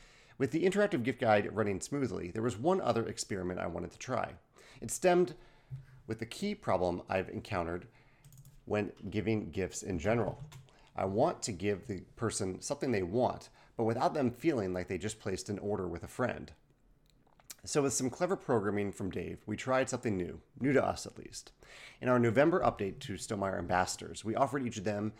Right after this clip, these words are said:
a way to anonymously ask one person which Stonemaier products they are interested in. The gift giver then received a message re-, featuring the results, along with a limited time free shipping discount code to purchase any of these products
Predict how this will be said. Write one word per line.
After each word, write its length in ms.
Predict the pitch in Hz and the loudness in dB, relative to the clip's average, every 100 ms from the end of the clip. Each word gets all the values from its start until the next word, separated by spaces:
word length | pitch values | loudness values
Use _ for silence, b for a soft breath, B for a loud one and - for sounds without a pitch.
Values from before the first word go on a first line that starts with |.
| B B | B B
a 60 | |
way 120 | 107 107 | 0 0
to 160 | 107 | 0
anonymously 800 | 110 104 113 160 160 156 156 160 - | 0 2 2 2 0 -2 -4 -4 -4
ask 380 | 107 101 101 - | 0 2 2 -4
one 340 | 98 85 147 | -2 4 4
person 480 | 151 110 - 95 95 - B B B B | 4 0 -2 -6 -10 -12 B B B B
which 240 | - 110 - - - | -4 -4 -4 -14 -16
Stonemaier 460 | - 113 98 95 | -6 -2 0 0
products 380 | - 82 85 87 | -2 -4 -4 -6
they 120 | - | -4
are 100 | 95 104 | -2 -2
interested 420 | - 113 - - | -4 -8 -10 -10
in. 180 | - - - - - - _ _ _ - B B | -10 -14 -20 -20 -20 -20 _ _ _ -20 B B
The 80 | - | -6
gift 260 | 90 127 - | 0 0 2
giver 320 | 117 107 110 - | 2 4 2 0
then 280 | 87 143 | 0 2
received 420 | 147 123 - 101 101 | 2 -2 -2 -4 -4
a 60 | |
message 520 | 95 107 117 123 92 B B B | -2 -2 0 -2 -4 B B B
re-, 120 | 107 87 - | -8 -8 -8
featuring 340 | 123 - 120 | -6 -2 0
the 80 | 104 | 0
results, 520 | 92 110 120 101 - B B | 0 2 2 2 -6 B B
along 420 | 101 104 110 135 | 0 4 4 4
with 140 | 110 101 | 0 -2
a 80 | 92 | -2
limited 360 | 104 139 139 | 0 0 -2
time 340 | 117 95 90 92 | -4 -2 -2 -4
free 220 | - 143 | -6 -4
shipping 340 | 139 151 131 110 | -4 -4 -2 -2
discount 400 | 107 - 92 82 | -2 -4 -8 -8
code 220 | 87 87 | -10 -8
to 60 | - | -10
purchase 420 | - 117 110 - | -8 -8 -8 -8
any 160 | - 160 | 2 4
of 80 | 135 | 4
these 160 | 120 | 2
products 420 | - 92 82 80 | -2 -2 -2 -6